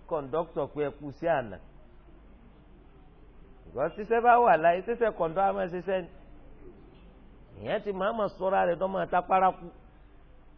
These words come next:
Ó ti sọ́ra rẹ̀ rẹ̀ tó ẹ bá sọ́ra. À, ẹ́, ó lè sọ pé wọ́n ọkùnrin, à, ẹ,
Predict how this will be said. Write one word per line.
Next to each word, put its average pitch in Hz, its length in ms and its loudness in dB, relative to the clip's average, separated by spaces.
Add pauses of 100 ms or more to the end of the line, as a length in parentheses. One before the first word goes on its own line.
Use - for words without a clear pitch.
(440)
Ó 170 100 -8
ti 170 140 -8
sọ́ra 180 440 4
rẹ̀ 165 120 0
rẹ̀ 175 140 2 (260)
tó 180 100 -2
ẹ 180 80 2
bá 175 160 6
sọ́ra. 180 280 -2
À, - 100 2 (800)
ẹ́, 180 260 4 (300)
ó - 100 0
lè 233 120 8
sọ 208 140 4
pé 220 120 0
wọ́n 214 180 8
ọkùnrin, 190 200 -2
à, 170 80 6 (280)
ẹ, 175 120 -4